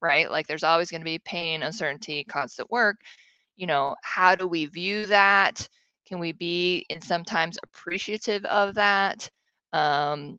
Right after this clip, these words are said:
and can we choose, "Okay,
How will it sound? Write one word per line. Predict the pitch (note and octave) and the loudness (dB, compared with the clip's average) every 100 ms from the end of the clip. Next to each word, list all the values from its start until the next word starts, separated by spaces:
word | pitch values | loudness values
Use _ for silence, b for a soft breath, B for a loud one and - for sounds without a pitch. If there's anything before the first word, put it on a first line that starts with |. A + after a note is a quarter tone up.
| _ - | _ -10
and | D#3+ D#3 D3 C#3 D3 - - _ - | -6 -2 -2 -4 -8 -16 -20 _ -14
can | F#3+ D#3+ D#3+ | -8 -8 -6
we | D#3 D#3 D#3 - - | -4 -4 -4 -6 -6
choose, | - - A#3+ C4 A#3 F3 E3 E3+ - | -2 0 0 0 2 2 2 -2 -4
"Okay, | F3+ - E3 D3 | -4 0 2 2